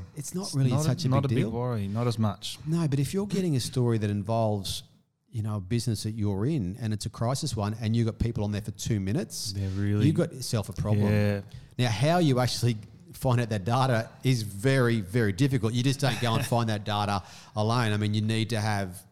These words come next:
Speaker 1: uh, industry insights and contacts to get some
Speaker 2: <clears throat>
Speaker 1: steers on that. But
Speaker 2: Yep.
Speaker 1: don't always judge these stories in terms of their engagement level on those hits alone.
Speaker 2: Mm-hmm.
Speaker 1: And so, yeah,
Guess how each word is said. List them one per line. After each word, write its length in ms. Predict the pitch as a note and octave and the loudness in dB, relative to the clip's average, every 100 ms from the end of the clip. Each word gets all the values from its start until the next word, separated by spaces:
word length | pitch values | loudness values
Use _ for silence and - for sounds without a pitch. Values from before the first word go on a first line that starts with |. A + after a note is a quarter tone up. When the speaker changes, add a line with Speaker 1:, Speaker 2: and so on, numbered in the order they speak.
| - | -8
Speaker 1:
uh, 280 | G#2 G2+ G#2 A#2 | -4 -4 -4 -4
industry 680 | G#2+ G2 - G#2+ G2+ F#2 - - - - | -2 -2 0 2 4 2 -4 -16 -16 -2
insights 600 | A#2+ A2+ A#2 G2+ G2 - | 0 0 0 0 -2 -4
and 100 | F#2+ | -4
contacts 540 | G#2+ A2+ A2+ G#2 F2+ - | -2 0 0 -2 -4 -6
to 60 | |
get 220 | G2+ G#2+ - | -4 -4 -2
some 160 | G#2 | -2
Speaker 2:
<clears throat> 120 | A#2+ F#2+ | -2 -2
Speaker 1:
steers 420 | A2 A2 G2+ A2 | 0 0 0 0
on 200 | G#2+ D3 | 0 0
that. 280 | G#2+ F#2 - | -2 -4 -2
But 100 | A2 | 4
Speaker 2:
Yep. 160 | A2 A2 - - - - | 4 2 -4 -20 -20 -4
Speaker 1:
don't 240 | B2+ C#3 F3 | 0 2 2
always 320 | F3+ D3+ - | 2 0 0
judge 480 | B2+ A#2+ A2 - - - A2+ | 0 0 -2 -6 -8 -10 -2
these 320 | A2+ A2 G2 | 0 2 0
stories 720 | - A2 G#2 G2+ F#2+ - - - - | 0 0 2 2 0 -4 -8 -12 -6
in 140 | G#2 | -6
terms 420 | G2 A2 G#2 G2 G#2 | -2 -2 -2 -2 -4
of 160 | F#2 F2+ - - | -6 -10 -16 -4
their 260 | A2 G#2+ G2+ | -2 0 0
engagement 640 | F#2+ A2+ G2+ F#2+ G#2 G#2 | -2 -2 -2 -2 -4 -4
level 300 | G2+ G2 G2 | -4 -2 -2
on 100 | F#2+ | -2
those 200 | F#2 F#2 | -4 -4
hits 220 | A2 - | -6 -6
alone. 480 | G2 F#2+ G#2+ F2+ F2+ | -6 -4 -2 -4 -4
Speaker 2:
Mm-hmm. 100 | A2+ | 0
Speaker 1:
And 180 | A2 C3 | 0 0
so, 140 | B2 | -2
yeah, 280 | A2+ B2 | -2 -2